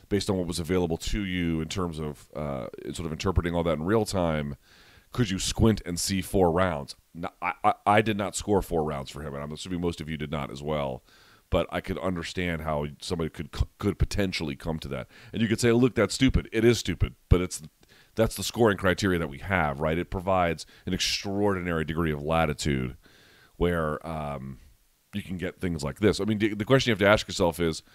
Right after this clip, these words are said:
what is the one round you could just not possibly score for Adesanya? Round one, right?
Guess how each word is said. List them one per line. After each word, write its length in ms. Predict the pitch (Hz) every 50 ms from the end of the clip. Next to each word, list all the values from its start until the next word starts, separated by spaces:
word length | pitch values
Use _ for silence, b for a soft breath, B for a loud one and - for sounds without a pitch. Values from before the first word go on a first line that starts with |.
| b b b b
what 160 | - 104 120
is 120 | 135 120 92
the 100 | 104 92
one 320 | 87 87 101 104 101 95
round 360 | 92 92 92 90 87 85 78
you 60 | 85 80
could 160 | - 95 76
just 220 | 76 80 - -
not 340 | 90 90 85 85 - - _
possibly 540 | - - 101 95 92 87 - 95 80 80 78
score 320 | - - - 90 82 82
for 120 | 69 76 67
Adesanya? 600 | 71 73 71 - - 80 69 64 62 60 57 62
Round 260 | 73 76 76 71 73
one, 320 | 76 78 78 67 62 58
right? 260 | 60 64 69 69 -